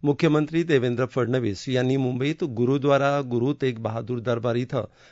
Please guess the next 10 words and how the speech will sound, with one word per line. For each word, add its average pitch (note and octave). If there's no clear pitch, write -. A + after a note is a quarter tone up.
वीर D3+
शहीद D3+
साहिबजादे B2+
यांना B2
अभिवादन A2
करून A#2
त्यांच्या C3+
अद्वितीय C3
शौर्याचं A#2
स्मरण G#2